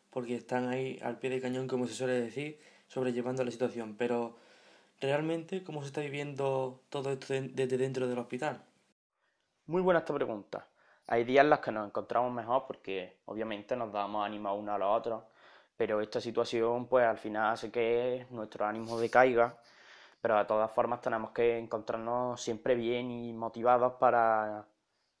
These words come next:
Speaker 2: intentar que España pase esta situación lo antes posible.
Speaker 1: Cuando acabe una jornada dura de trabajo, supongo que haréis balance diario de la situación.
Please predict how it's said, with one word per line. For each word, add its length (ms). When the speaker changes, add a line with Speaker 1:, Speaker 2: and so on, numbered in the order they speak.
Speaker 2:
intentar 1000
que 200
España 460
pase 220
esta 160
situación 440
lo 80
antes 180
posible. 400
Speaker 1:
Cuando 360
acabe 220
una 120
jornada 380
dura 180
de 80
trabajo, 500
supongo 440
que 100
haréis 540
balance 480
diario 380
de 60
la 80
situación. 520